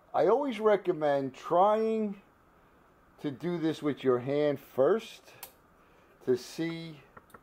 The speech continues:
if it's loose. Wow, look at that. Everything is loose. When I turn this, I see the whole valve turning, which, to be honest with you, isn't cool. All right, let's see how we're gonna attack that. What we're gonna do is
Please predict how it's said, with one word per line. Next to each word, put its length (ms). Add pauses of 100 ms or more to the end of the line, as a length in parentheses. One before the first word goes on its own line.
(500)
if 180
it's 220
loose. 280
Wow, 200
look 140
at 60
that. 220
Everything 440
is 160
loose. 440 (600)
When 120
I 80
turn 380
this, 420 (140)
I 100
see 220
the 100
whole 340
valve 460
turning, 460 (580)
which, 540 (340)
to 180
be 60
honest 260
with 160
you, 120
isn't 400
cool. 300 (720)
All 160
right, 160 (240)
let's 160
see 120
how 140
we're 100
gonna 220
attack 400
that. 220 (720)
What 160
we're 100
gonna 200
do 360
is 240